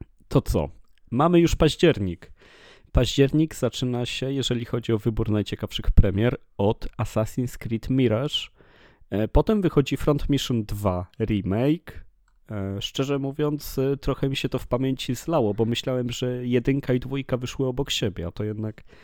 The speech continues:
jedynka była w dwudziestym drugim, a, a dwójka dopiero, e,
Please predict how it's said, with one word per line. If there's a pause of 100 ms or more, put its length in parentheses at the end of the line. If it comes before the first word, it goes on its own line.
(340)
jedynka
była
w
dwudziestym
drugim,
a,
a
dwójka
dopiero, (400)
e,